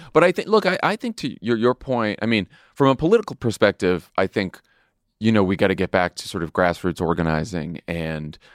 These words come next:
relational organizing, and you're more likely to be persuaded about politics by someone you know, someone in your family, a friend of yours, someone in your neighborhood. So you gotta go back to sort of knocking on doors, grassroots democracy.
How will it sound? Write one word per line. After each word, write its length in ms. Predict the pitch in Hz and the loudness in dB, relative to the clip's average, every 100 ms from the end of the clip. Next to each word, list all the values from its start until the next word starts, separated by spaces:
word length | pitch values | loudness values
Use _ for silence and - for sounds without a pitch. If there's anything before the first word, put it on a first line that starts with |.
| _ _ - | _ _ -6
relational 540 | 87 90 87 92 82 | 0 2 2 0 0
organizing, 800 | 80 82 82 78 78 82 76 78 - | 0 0 -2 -4 -6 -8 -10 -12 -10
and 340 | 85 78 78 | -8 -6 -6
you're 140 | 82 85 | -6 -4
more 280 | 85 87 82 | 0 0 2
likely 360 | 82 - 87 | 0 -2 -6
to 100 | - | -6
be 120 | 82 | -10
persuaded 400 | - - 87 82 | -10 -8 -4 -4
about 180 | 80 76 | -4 -6
politics 420 | - 80 80 80 | -2 -4 -4 -8
by 120 | - 85 | -6 -6
someone 460 | - 82 78 127 - _ _ | -4 -6 -6 -8 -16 _ _
you 120 | 80 82 | -8 -4
know, 380 | 90 92 90 | 0 2 2
someone 320 | 82 87 82 80 | 0 -6 -6 -6
in 80 | |
your 80 | 80 | -8
family, 560 | - 95 85 82 80 80 - | -4 -2 -2 -4 -6 -8 -8
a 20 | |
friend 300 | - 90 82 | -4 -2 -2
of 100 | 80 | -4
yours, 360 | 82 82 80 | 0 0 -2
someone 260 | - 85 80 | -6 -6 -6
in 100 | 80 | -6
your 80 | 80 | -4
neighborhood. 680 | 85 85 87 85 85 80 - - _ - | 0 0 0 0 -2 -2 -8 -20 _ -8
So 140 | 98 | -4
you 140 | 82 | -2
gotta 160 | 80 85 | 0 -2
go 140 | 82 | 0
back 260 | 80 82 - | 0 0 -2
to 80 | - | -6
sort 200 | - 80 | -2 -2
of 80 | 78 | 0
knocking 320 | 85 85 85 | -2 -2 -4
on 100 | 78 | -4
doors, 260 | 80 80 - | -2 -4 -2
grassroots 440 | 78 78 85 - | -2 -2 -6 -6
democracy. 500 | 87 98 - - | 0 0 -2 -6